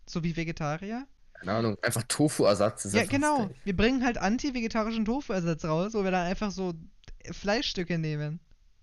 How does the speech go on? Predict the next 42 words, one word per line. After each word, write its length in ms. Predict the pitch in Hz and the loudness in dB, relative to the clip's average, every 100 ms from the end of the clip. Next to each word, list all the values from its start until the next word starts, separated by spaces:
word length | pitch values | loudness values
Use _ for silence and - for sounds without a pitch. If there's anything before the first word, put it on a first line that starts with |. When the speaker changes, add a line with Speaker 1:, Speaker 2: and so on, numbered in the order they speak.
| - 131 - - - - | -20 -20 -20 -20 -20 -18
Speaker 1:
Das 100 | - | -8
wäre 160 | 165 160 | -4 -4
genial. 500 | 156 147 160 202 156 | -4 -4 -4 -4 -2
Denkst 240 | 170 220 | -2 -2
du, 60 | 240 | -4
man 80 | 202 | -2
könnte 220 | 190 165 | -2 -2
Geld 280 | 151 147 190 | -2 -2 -2
machen, 300 | 220 - 262 | -6 -6 -8
indem 220 | 185 170 | -4 -2
man 100 | 165 | -2
sagt, 240 | 156 160 165 | -4 -6 -8
das 160 | 160 | -8
ist 160 | 160 - | -12 -10
Tofu-Ersatz 800 | - 160 - - 202 208 220 196 | -8 -8 -6 -6 -4 -2 -2 0
oder 120 | 160 | -2
das 140 | 165 | -2
ist 140 | 151 - | -4 -2
glutenfreies 720 | 170 - 165 196 - 170 165 | -2 0 -2 -2 -2 -2 -2
Brotersatz? 680 | - 160 185 190 190 262 - | -4 -4 -4 -4 -4 -4 -4
Speaker 2:
Ja. 280 | 120 127 - | 0 2 2
Speaker 1:
Und 60 | |
das 60 | 180 | 0
ist 60 | - | 0
dann 80 | |
einfach 100 | 185 190 | 0 2
nur 20 | |
so 40 | 180 | 0
zehn 320 | - 190 214 | 0 0 0
Cent 380 | 220 180 190 - 202 - | -2 -2 -2 -6 -14 -8
Brot, 400 | 165 175 233 - - - - - - | -4 -2 -4 -8 -20 -20 -20 -18 -10
was 120 | 170 | -6
wir 80 | 160 | -2
so 220 | 160 151 143 156 | -2 -4 -8 -6
selber 360 | 151 170 190 | 0 0 0
gemacht 380 | 175 147 156 - | -4 -4 -4 -2
haben 200 | 185 165 | -2 -2
aus 160 | 151 - | -4 -6
so 220 | 147 151 - | -8 -8 -10
billigen 360 | 170 165 165 196 208 | -10 -6 -4 -2 0
Speaker 2:
Einfach 240 | 113 247 | 0 0
Weizenpulver. 1080 | 104 117 123 - 113 - - 135 123 110 - | 0 2 0 0 -2 -4 -4 2 2 2 -2